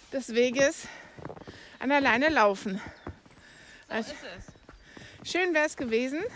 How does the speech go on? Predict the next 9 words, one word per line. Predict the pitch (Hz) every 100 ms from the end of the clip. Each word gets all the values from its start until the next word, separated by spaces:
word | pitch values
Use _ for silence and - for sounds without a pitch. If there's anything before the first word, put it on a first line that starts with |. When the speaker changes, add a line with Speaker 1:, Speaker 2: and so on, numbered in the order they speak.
| - - - - - - - - - - - 339
Speaker 1:
Ja. | 320 202 208 - - - - - - - - - -
Speaker 2:
Ja. | 285 233
Speaker 1:
Und, | 269 262 247 -
ähm, | 277 269 262 262 - - - - - - - -
die | 294
Hälfte | 330 -
haben | 302 277
wir | 285 349
schon. | -